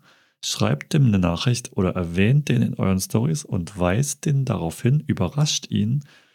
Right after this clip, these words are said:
und sagt dem Account, dass er Account der Woche in unserem Podcast geworden ist. Dann freuen die sich viel mehr, als wenn wir das denen einfach sagen. Und bekommen vielleicht noch ein paar Follower dazu.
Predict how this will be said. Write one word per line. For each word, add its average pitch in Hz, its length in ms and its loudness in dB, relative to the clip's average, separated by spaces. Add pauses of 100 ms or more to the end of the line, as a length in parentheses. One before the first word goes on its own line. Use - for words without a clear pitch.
(160)
und 92 220 -2
sagt 110 360 0
dem 131 140 2
Account, 107 540 0
dass - 160 -4
er 110 160 -4
Account 107 400 0
der 151 100 0
Woche - 240 -2 (100)
in - 120 -2
unserem 107 320 0
Podcast - 500 -4
geworden 85 400 -2
ist. - 400 -6 (960)
Dann 107 160 0
freuen 98 300 2
die 92 80 2
sich 85 260 -2
viel 135 480 2
mehr, 101 240 4
als 92 240 -2
wenn 82 160 -4
wir 90 60 0
das 90 160 -2
denen 78 160 -4
einfach 80 340 -6
sagen. 80 560 -4 (1500)
Und 95 100 -4
bekommen - 280 -6
vielleicht 78 240 -10
noch 76 80 -6
ein 76 80 -10
paar - 100 -8
Follower 76 320 -6
dazu. - 460 -8